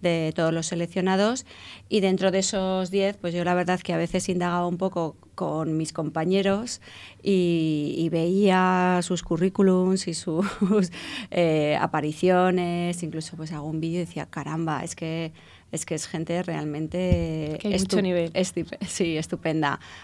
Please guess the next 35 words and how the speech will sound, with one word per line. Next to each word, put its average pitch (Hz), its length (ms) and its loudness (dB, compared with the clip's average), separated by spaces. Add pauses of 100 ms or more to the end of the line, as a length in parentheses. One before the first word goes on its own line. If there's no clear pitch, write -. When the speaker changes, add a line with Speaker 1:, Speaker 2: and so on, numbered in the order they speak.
Speaker 1:
Además, 160 260 0
claro, 160 220 -6
pues 160 160 -12
digamos 160 400 -8
que, 147 500 -10 (560)
que 180 100 -2
compites 175 680 -2
con, 160 680 -4
con 156 180 -10
gente 160 220 -6
de 160 80 -4
toda 160 240 -6
España 160 680 -4 (160)
y, 147 680 -6 (380)
y 180 60 0
bueno, 160 160 0
pues 147 120 -8
para 165 140 -2
mí 151 100 -2
ha 156 80 -4
sido 165 160 -4
un 165 80 0
honor 160 280 -2
quedarme, 151 880 -2
quedarme 156 340 4
la 135 140 0
tercera. 151 500 0 (800)
Speaker 2:
Habla 226 240 12
usted 240 380 10
de, 220 520 10
de 196 120 4
una 214 160 10
universidad 226 560 8
inspiradora. 185 640 4 (260)
Speaker 1:
Ujú. 196 380 -6